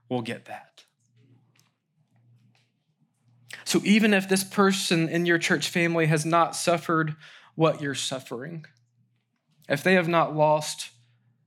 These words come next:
what you've lost, Jesus says, "Come, follow me." That person in your group who has not experienced addiction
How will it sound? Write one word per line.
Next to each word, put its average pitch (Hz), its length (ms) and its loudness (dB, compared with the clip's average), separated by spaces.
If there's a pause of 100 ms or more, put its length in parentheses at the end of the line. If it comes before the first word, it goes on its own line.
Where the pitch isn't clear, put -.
(380)
what 139 220 0
you've 143 220 0
lost, - 560 -10 (1200)
Jesus 143 320 -2
says, 131 380 -6 (300)
"Come, 139 420 -10 (420)
follow 160 320 0
me." - 200 -14 (1900)
That 165 160 0
person 185 280 0
in 175 100 0
your 160 100 4
group 170 320 2
who 180 100 2
has 160 120 2
not 165 200 2
experienced 175 640 -2
addiction 156 720 0